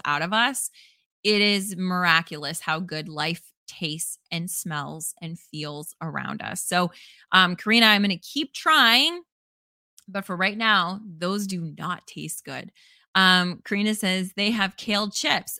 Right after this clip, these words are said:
Oh, they do? Yes. Okay. So I used to make kale chips when I was, when I was really happy with my, my choices. I was making kale chips probably, like, every other night. I loved them.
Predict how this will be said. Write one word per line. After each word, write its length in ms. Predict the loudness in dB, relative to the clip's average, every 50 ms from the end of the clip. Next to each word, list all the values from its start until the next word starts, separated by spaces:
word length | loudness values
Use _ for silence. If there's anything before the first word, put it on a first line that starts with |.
| -6
Oh, 100 | -4 -4
they 120 | -2 -2 0
do? 220 | 0 0 -2 -2 -2
Yes. 380 | 2 4 4 4 2 0 -4 -8
Okay. 260 | -8 -4 -2 -2 -2 -2
So 160 | -4 -4 -2
I 120 | 0 0
used 220 | -2 -2 -4 -6 -6
to 80 | -6
make 280 | -4 -4 -4 -4 -6 -8
kale 240 | -12 -14 -14 -12 -12
chips 380 | -14 -12 -14 -14 -12 -14 -14
when 140 | -10 -8 -8
I 140 | -6 -4 -4
was, 260 | -4 -4 -6 -8 -10 _ _ _ _ _ _ _ _ _
when 120 | 0 2 2
I 60 | 2
was 160 | 2 0 -4
really 360 | -4 -4 -4 -4 -2 -4 -4
happy 420 | -6 -6 -6 -6 -6 -6 -8 -8 -8
with 200 | -8 -10 -8 -6
my, 420 | -4 -4 -2 -2 -4 -6 -8 -12 _ _ _ _ _ _ _ _ _ _ _ _ _ _ _ _ _ _ -8
my 140 | -8 -6 -6
choices. 680 | -8 -8 -6 -6 -4 -4 -4 -4 -4 -4 -6 -8 -12 -6 -2
I 100 | -2 0
was 140 | 0 -2 -4
making 300 | -6 -6 -6 -6 -8 -8
kale 240 | -8 -6 -6 -6 -6
chips 500 | -4 -4 -4 -4 -4 -6 -8 -8 -8 -12 _ _ _ _
probably, 500 | _ -2 0 0 0 -2 -2 -2 -2 -2
like, 260 | -2 -2 -4 -4 -4
every 240 | -6 -6 -4 -4 -6
other 200 | -6 -6 -8 -6
night. 260 | -6 -6 -6 -6 -6 -4
I 220 | -2 -2 -2 -2 -2
loved 580 | -6 -6 -8 -6 -6 -6 -6 -6 -8 -10 -14 -18 -16 -14
them. 400 | -14 -14 -16 -18 -20 -20 -20